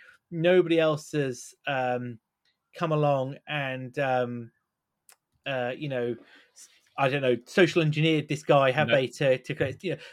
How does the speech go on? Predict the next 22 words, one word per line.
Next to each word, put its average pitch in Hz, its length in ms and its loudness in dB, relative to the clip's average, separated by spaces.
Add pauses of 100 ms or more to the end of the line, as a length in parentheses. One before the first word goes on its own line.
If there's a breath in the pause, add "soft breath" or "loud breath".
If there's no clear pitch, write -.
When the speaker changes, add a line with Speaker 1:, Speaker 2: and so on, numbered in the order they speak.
(120)
Speaker 1:
none 220 340 6
of 320 100 4
that 311 140 4
has - 100 -2
happened. 220 480 -2
You 160 180 -6
know, 165 100 -2 (200)
th-, - 160 -18 (200)
th-, - 180 -2
that's, 233 260 -2
then 214 200 -2
that's 226 260 0
the 208 100 -12
thing, 247 200 -4
and 151 80 -4
that's 165 200 -4
your 180 80 -2
point, 190 240 -4
isn't 156 140 -4
it? 135 100 -10
That 151 180 -2 (400 loud breath)
this, 208 360 -2